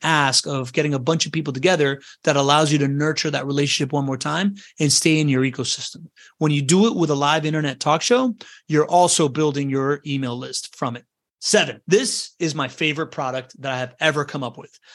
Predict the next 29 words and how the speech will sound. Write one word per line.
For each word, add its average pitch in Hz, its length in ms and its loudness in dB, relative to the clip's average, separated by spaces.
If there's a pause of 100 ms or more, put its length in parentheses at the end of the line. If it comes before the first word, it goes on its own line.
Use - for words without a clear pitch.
the 170 140 4
Trade 170 360 4
Show 147 280 2
Podcast. - 920 -4 (380)
We 185 160 4
have 175 120 2
now, 185 460 2
there's 156 240 0
nobody 202 300 2
that 175 120 2
we 151 120 -4
do 156 120 -2
this 180 140 2
for 196 460 -2
that 131 180 -4
doesn't 151 220 -4
say, 151 360 0 (220)
"That 143 320 4
was 170 100 2
the 180 100 2
best 180 180 2
thing 185 100 -2
I've 165 80 0
ever 160 160 0
done 160 160 0
at 156 80 0
a 147 60 0
trade 165 260 0
show. 175 300 4